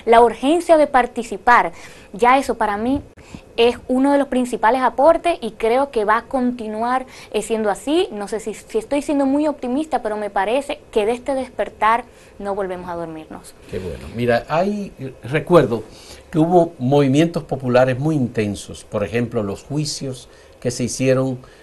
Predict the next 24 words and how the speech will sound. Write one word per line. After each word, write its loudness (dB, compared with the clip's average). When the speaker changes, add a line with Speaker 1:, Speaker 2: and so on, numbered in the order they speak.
Speaker 2:
por 0
el -4
déficit -4
fiscal -4
a -2
Leonel -10
Fernández, -8
los -4
movimientos -4
sociales, -6
la 0
movilización -6
social, -14
después -6
de 0
finalizada -2
la -6
administración -10
de -6
Leonel -10
Fernández, -14
fueron -4
muy 0
intensos. -8